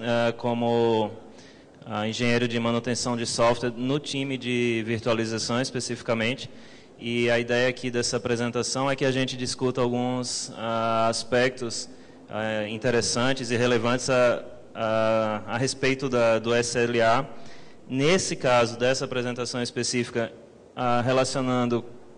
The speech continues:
com o uso de C P U, com, né, a concorrência e o controle do uso da C P U num ambiente de virtualização.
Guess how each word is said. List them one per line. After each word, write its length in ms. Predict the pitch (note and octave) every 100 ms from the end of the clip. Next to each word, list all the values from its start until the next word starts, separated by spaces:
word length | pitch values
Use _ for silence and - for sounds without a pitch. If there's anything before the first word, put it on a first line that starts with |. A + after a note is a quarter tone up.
| -
com 240 | C#3+ D3+
o 100 | C3+
uso 300 | C#3+ E3+ D3+
de 100 | B2+
C 180 | B2 B2
P 140 | -
U, 220 | A#2 A#2+ C3+
com, 360 | C3+ B2+ B2+
né, 220 | A#2 A#2 A2
a 400 | A2+ A2 A2 G#2+
concorrência 1000 | G#2+ C3 C3+ A#2+ A#2 B2+ C#3+ C3+ B2+ A2 G2+ - - - -
e 460 | A2+ A#2 A#2 A2+ A2+
o 60 | A2+
controle 640 | C3 A#2+ A#2 A#2+ C3 C3
do 160 | C3
uso 380 | A#2 A#2+ A#2+ A2+
da 160 | A2 A2+
C 140 | A2+
P 180 | - A#2+
U 180 | A2+ C3+ - - - -
num 240 | A#2+ D3
ambiente 460 | D3 C3 B2 B2+ B2+
de 80 | A#2+
virtualização. 800 | A#2+ A#2 B2 A#2 B2+ - B2+